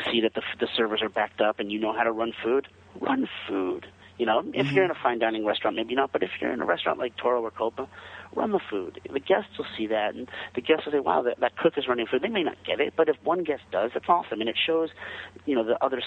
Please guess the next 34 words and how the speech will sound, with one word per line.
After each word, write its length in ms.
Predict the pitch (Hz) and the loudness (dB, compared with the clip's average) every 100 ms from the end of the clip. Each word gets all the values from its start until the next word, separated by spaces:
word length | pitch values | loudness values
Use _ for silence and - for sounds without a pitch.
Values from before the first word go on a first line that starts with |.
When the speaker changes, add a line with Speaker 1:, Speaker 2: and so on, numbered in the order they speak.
| - | 0
Speaker 1:
servers 240 | 139 120 | 2 2
that 160 | 104 - | -2 -2
there's 160 | 113 127 | -2 2
no 200 | 131 127 | 2 2
d-, 120 | - - | -6 -4
d-, 100 | 156 | -2
and 160 | 143 143 - - | -2 -4 -10 -4
another 240 | 143 156 151 | 2 2 2
thing 180 | 120 | 0
I 80 | 104 | -4
think 200 | 101 98 | -6 -6
in 80 | 104 | -2
restaurants 340 | 104 - 101 - | -4 -2 -6 -4
that 180 | 95 98 | -6 -4
we 80 | 113 | -2
need 160 | 123 | -2
to 60 | 95 | -4
break 340 | 87 107 - | -2 -2 0
down 220 | 113 110 | -2 -2
the 80 | 101 | -2
walls, 480 | 95 95 95 85 82 | 2 2 2 0 -4
as, 120 | 95 92 - | -8 -8 -8
as 120 | 92 - | -8 -6
Youth 160 | 95 - | -6 -8
of 100 | 90 | -6
Today 220 | 92 92 | -4 -4
said. 200 | 87 85 - - - - - - | -4 -6 -10 -16 -14 -16 -16 2
You 60 | |
gotta 120 | 160 | 2
break 220 | 160 143 - | 2 -4 -2
down 160 | 175 | 0
the 80 | 156 | 0
walls 320 | 120 113 147 | 0 2 0
of 60 | 110 | -2